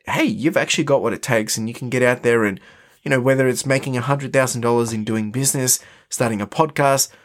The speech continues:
getting on YouTube, or maybe you just wanna start a little side hobby farm. I don't know. There's so many things that you can do. You are capable enough to do it. So get out there, feel your lifestyle, and make it happen.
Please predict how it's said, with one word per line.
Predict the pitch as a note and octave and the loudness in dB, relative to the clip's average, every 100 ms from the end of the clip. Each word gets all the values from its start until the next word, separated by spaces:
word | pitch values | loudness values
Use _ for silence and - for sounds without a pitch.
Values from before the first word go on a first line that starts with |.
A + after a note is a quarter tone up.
| _ | _
getting | - C#3 A2 | -4 -2 -2
on | G#2 | -6
YouTube, | B2 D3 - C#3 C3+ B2+ _ _ _ _ - | -4 0 0 2 0 -4 _ _ _ _ -2
or | |
maybe | D#3 G#3+ A3 | 2 2 2
you | E3 | 0
just | D#3 D3+ | 0 -2
wanna | C3+ | -4
start | - B2+ | 0 0
a | A#2+ | 0
little | A#2 A2+ | -6 -6
side | - A2 A2 | 0 2 0
hobby | - A2+ A2+ | -2 -6 -6
farm. | - F2+ - | -2 -4 -2
I | - A3 | 0 2
don't | G#3 | 4
know. | F3 - _ _ _ | 2 0 _ _ _
There's | C#3+ | 2
so | - F#3+ | 4 4
many | G3 F3+ | 2 0
things | D#3+ C#3+ | 0 -2
that | C3 - | -4 -4
you | B2+ | -4
can | A#2+ | -4
do. | A2 A2+ A#2+ - _ - | 0 0 -2 -8 _ -4
You | A#2+ G3 | 2 2
are | F#3 | 2
capable | C3+ C3+ B2 A#2 | 0 2 -2 0
enough | A2 A2 | 0 -2
to | - | -4
do | G#2 G#2+ | -4 -2
it. | - | -2
So | - C3+ | -4 -2
get | E3 G3 | 0 2
out | E3 D#3+ | 2 0
there, | D3 | -2
feel | D3 D#3+ F3 | 0 0 2
your | F3 | 2
lifestyle, | B2+ A#2+ A#2 B2 A2+ C3 - - _ | 2 0 0 0 0 0 -6 -20 _
and | G#2 | -6
make | G2 F#2+ | -4 -6
it | - | -8
happen. | - G#2+ - | -8 -10 -10